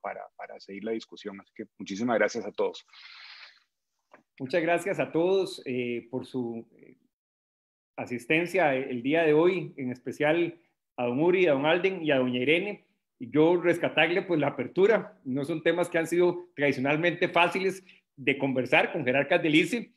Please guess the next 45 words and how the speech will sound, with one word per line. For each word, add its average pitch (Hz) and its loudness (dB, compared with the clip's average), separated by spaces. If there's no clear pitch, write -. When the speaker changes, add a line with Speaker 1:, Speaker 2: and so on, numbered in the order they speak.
Speaker 2:
y 123 -4
yo 139 2
sí 151 -2
quiero 160 2
rescatar, 151 0
pues, 156 -2
esa 151 0
disposición 147 -2
que 165 0
ha 160 -4
tenido 160 2
desde, 139 -4
desde 131 -4
el 127 -2
inicio, 156 -2
desde 131 -2
que 131 -4
le 135 0
invitamos 160 0
a 127 -6
participar, 160 0
a, 131 -4
a, 127 -10
a 131 -6
contribuir, 139 -2
eh, 139 0
en 139 -2
la 131 0
discusión, 135 -2
y 135 -6
creo 170 0
que 196 2
eso 196 4
lo 190 -2
que 170 2
hace 196 2
es 202 -6
hoy, 196 0
eh, 139 0
ayudarnos 143 0
a 202 2
poner 170 -2
un 170 -6
primer 196 -2
paso. 214 0